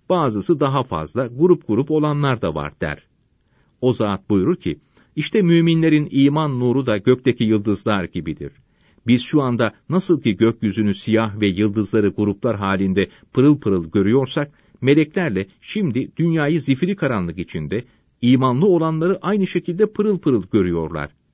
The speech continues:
Tabii tek olanı var, üçü beşi bir araya gelenleri var. Daha çok olanları var." Ehl-i sünnet itikadı çok kıymetlidir. Allahü Teala bu cevheri çöplüğe koymaz.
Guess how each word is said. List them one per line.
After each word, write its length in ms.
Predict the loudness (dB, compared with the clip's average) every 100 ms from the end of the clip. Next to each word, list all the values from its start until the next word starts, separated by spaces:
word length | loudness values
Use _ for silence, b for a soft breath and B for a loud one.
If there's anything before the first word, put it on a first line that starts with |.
| _ _ _ _ -8
Tabii 360 | -2 0 0 _ _ _ 0
tek 240 | 0 0
olanı 400 | -4 -4 -4 -4
var, 260 | -6 -6 _ _ _ -6
üçü 260 | -4 2
beşi 280 | 0 2 2
bir 80 | 4
araya 280 | 4 2 0
gelenleri 560 | 0 -2 -2 -2 -2
var. 160 | -2 -6 _ _ _ _
Daha 180 | 0 0
çok 180 | 0 -2
olanları 460 | 0 -2 -4 -8 -8
var." 200 | -10 _ _ _ _ _ -6
Ehl-i 200 | -2 -2
sünnet 340 | -2 -2 -2 -2
itikadı 520 | -4 -4 -4 -4 -2
çok 220 | -4 -2
kıymetlidir. 580 | -4 -4 -8 -8 -10 -14 _ _ _ _ -6
Allahü 380 | -4 -2 -2 -4
Teala 440 | -4 -4 -4 -4
bu 140 | -4 0
cevheri 440 | 0 2 0 -2
çöplüğe 440 | -2 -4 0 0
koymaz. 580 | 0 -4 -4 -4 -12 -18